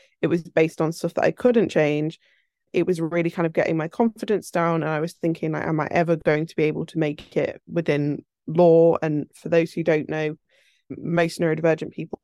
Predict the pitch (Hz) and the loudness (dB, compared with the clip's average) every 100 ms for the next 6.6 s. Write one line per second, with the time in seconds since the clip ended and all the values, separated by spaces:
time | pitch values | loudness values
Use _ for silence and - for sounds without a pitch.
0 | 165 156 143 151 - 156 156 156 135 - | -8 -6 -4 -6 -4 -6 -4 -2 -2 -2
1 | 160 151 147 - 156 - - 180 180 180 | -4 -4 -8 -10 -12 -12 -4 2 4 4
2 | 170 170 - 160 151 - 160 160 156 151 | 4 0 -2 -2 -4 -2 -2 0 0 -4
3 | _ _ _ _ _ - - - 160 156 | _ _ _ _ _ -20 -12 -2 0 2
4 | 156 160 156 160 156 - - _ - 156 | 2 4 4 2 -2 -4 -12 _ -8 -4
5 | 151 151 147 - _ _ _ - 165 180 | -2 -2 -4 -8 _ _ _ -14 -2 0
6 | 151 - - 165 156 | 0 -2 -2 0 0